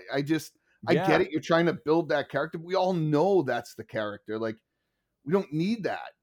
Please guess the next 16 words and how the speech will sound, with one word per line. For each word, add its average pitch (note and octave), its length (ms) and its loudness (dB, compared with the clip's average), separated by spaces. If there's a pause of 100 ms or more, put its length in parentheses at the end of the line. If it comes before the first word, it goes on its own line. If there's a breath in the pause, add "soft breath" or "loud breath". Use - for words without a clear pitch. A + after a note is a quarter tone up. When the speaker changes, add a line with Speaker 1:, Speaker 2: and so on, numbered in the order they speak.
(200)
Speaker 1:
We C3+ 80 -4
don't F3+ 160 -2
Speaker 2:
Mm-hmm. F3+ 100 0
Speaker 1:
need F3+ 140 -6
that. G2+ 180 -8
Maybe G#3 320 0
this C4 240 -4
is G#3+ 80 -4
just F3 240 -2
his D#3 220 -2
slow C3+ 500 -4
transformation A#2 1000 -6 (100)
back F2+ 380 -8
to - 80 -8
the G3 140 -2
Fiend. C4 360 -4